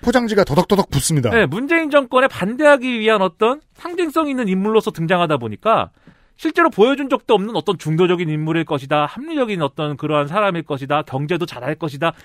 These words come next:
Speaker 2: 다 주렁주렁 붙어가지고 빛이 났던 거거든요.
Speaker 1: 그 정치가 그렇죠. 가만히 있으면
Speaker 2: 네.
Speaker 1: 때로 누군가가 와서
Speaker 2: 네.
Speaker 1: 반짝이는 뭘 자꾸 달아줍니다. 크리스마스 트리처럼.
Speaker 2: 네. 근데 이 사람이 속을 보여주기 시작하면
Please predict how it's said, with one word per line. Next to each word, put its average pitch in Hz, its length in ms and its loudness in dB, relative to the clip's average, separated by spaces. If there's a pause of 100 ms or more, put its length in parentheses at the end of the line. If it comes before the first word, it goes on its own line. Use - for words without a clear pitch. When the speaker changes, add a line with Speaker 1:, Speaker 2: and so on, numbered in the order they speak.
(160)
Speaker 2:
다 220 240 2
주렁주렁 240 460 -4
붙어가지고 214 720 -2
빛이 - 340 -16
났던 202 280 -2
거거든요. 123 580 -6
Speaker 1:
그 - 80 -8
정치가 170 420 0
그렇죠. 117 540 -4 (440)
가만히 214 420 2
있으면 139 680 -2
Speaker 2:
네. 135 220 -4 (120)
Speaker 1:
때로 240 260 6
누군가가 180 560 2
와서 113 560 2
Speaker 2:
네. - 80 -4
Speaker 1:
반짝이는 214 540 2
뭘 156 120 2
자꾸 - 200 -8
달아줍니다. 135 500 -2
크리스마스 - 380 0
트리처럼. - 520 -4
Speaker 2:
네. 139 280 -2 (640)
근데 247 160 -4
이 240 60 -4
사람이 247 480 0 (220)
속을 330 300 2
보여주기 233 380 -2
시작하면 151 640 -4